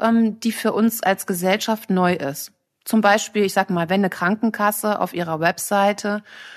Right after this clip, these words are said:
über bestimmte Produkte informiert oder im Callcenter mit, mit Mitarbeiter schult, dann heute wird dann viel Wert auf Wahrheit und Richtigkeit gelegt. Also ein Callcenter-Mitarbeiter dürfte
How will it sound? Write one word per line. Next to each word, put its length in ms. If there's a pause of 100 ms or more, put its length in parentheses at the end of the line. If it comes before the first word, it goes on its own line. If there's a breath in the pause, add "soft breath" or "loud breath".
(160 loud breath)
über 720 (800 loud breath)
bestimmte 920
Produkte 500
informiert 1160
oder 220
im 140
Callcenter 960
mit, 280
mit 180
Mitarbeiter 680
schult, 600 (400 loud breath)
dann 580 (260)
heute 640 (400 loud breath)
wird 160
dann 140
viel 260
Wert 240
auf 260
Wahrheit 360
und 160
Richtigkeit 600
gelegt. 440
Also 280
ein 140
Callcenter-Mitarbeiter 1200
dürfte 480